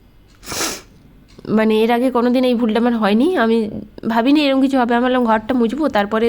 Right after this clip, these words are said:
স-, উম, বাকি কাজ, মানে তখন পরিষ্কার একবা-, একেবারে হয়ে যাবে। আমার খেয়াল ছিল না, আমার হাজব্যান্ডের তো পুজো হয়ে গেছে দেখলাম, তার জন্য মনে নেই যে প্লেটটা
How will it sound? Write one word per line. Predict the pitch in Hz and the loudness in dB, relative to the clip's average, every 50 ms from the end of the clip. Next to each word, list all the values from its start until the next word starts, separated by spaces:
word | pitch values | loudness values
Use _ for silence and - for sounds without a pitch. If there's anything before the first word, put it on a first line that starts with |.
| 226 220 | 0 -2
স-, | 226 - - - - | -4 -10 -12 -12 -6
উম, | - 208 208 208 208 202 202 202 | -4 -2 0 0 2 0 0 0
বাকি | 202 196 202 - 214 208 | 0 -2 -2 -4 -2 0
কাজ, | 214 208 202 208 - - - - - - - - - | 0 0 -2 -2 -8 -16 -16 -16 -16 -16 -16 -8 -4
মানে | 214 214 214 202 202 202 208 202 202 | 0 0 2 2 2 2 0 0 0
তখন | 208 208 208 220 220 220 208 | -2 -2 0 0 0 0 0
পরিষ্কার | 214 214 214 214 208 208 208 | 0 0 0 0 0 0 0
একবা-, | 196 190 190 196 - - | 0 0 -2 -4 -4 -4
একেবারে | 202 202 - 208 208 202 214 | -4 -4 -2 -2 -2 0 0
হয়ে | 214 214 202 202 | 0 2 2 2
যাবে। | 190 190 185 208 208 208 - - - - - | 0 0 -2 -4 -4 -8 -10 -20 -20 -10 -6
আমার | 202 214 240 240 | -2 -2 -2 -2
খেয়াল | - - 240 - 233 | -2 -2 0 0 0
ছিল | 233 247 240 | 0 0 0
না, | 233 | 0
আমার | 233 240 233 | 0 0 0
হাজব্যান্ডের | 226 208 196 196 202 214 220 226 233 214 | 0 -2 -2 -2 -2 0 0 0 -2 -2
তো | 240 233 | -4 -2
পুজো | 233 247 233 214 254 | -2 0 0 2 2
হয়ে | 254 254 226 226 | 2 2 2 2
গেছে | 220 220 208 233 214 | 2 0 0 0 0
দেখলাম, | 202 196 190 196 196 208 208 208 - 180 - - - - | 0 0 0 0 -2 -2 -4 -6 -8 -10 -10 -10 -10 -6
তার | - 202 196 190 | -4 -4 -2 0
জন্য | 214 226 233 233 | 0 0 2 2
মনে | 220 208 208 226 233 | 2 2 2 2 2
নেই | 233 226 | 2 0
যে | 208 220 | 0 -2
প্লেটটা | 214 - 208 214 220 214 - - 214 208 | -2 -2 -2 -2 -2 -4 -4 -2 0 2